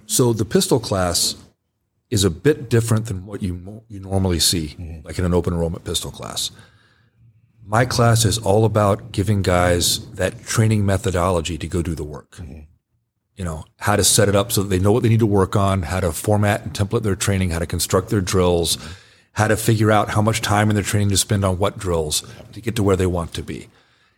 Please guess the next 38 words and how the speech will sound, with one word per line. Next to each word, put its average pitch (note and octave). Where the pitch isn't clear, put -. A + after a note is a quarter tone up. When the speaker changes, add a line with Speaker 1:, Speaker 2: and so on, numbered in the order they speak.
Speaker 1:
And F#2+
that G2
really A2
is, G2
like, F2
the F#2
thrust F2+
of E2+
the E2
class. -
Speaker 2:
Yeah. D#2
Speaker 1:
We G2
shoot F3
a F3
lot E2
and G2
we F#2
do A#2
a -
lot A2
of F#2
drills, G2+
but -
we G2
do A#2+
them A2+
to -
show -
you G2+
how F#2
to F2+
do F#2+
that E2+
on E2+
your D#2
own. C#2
Speaker 2:
Mm-hmm. D2
Speaker 1:
Because G2